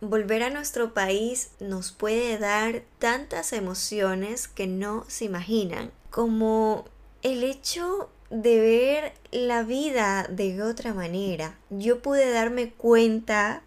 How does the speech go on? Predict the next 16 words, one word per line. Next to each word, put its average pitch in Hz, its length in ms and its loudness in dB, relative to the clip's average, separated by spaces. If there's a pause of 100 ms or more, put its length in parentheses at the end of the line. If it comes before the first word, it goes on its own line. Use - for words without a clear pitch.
(120)
de 226 280 4
que 226 260 -4
he 240 220 0
cambiado 226 800 0
un 208 240 -6
montón. 180 720 -4 (140)
Y 233 140 -4
sí, 208 400 -4 (120)
yo 233 260 -2
sé 330 260 -2
que - 220 -6 (220)
estando 233 800 -2
ya 226 240 2
aquí 233 400 -4
en 208 140 0
España, 190 680 -2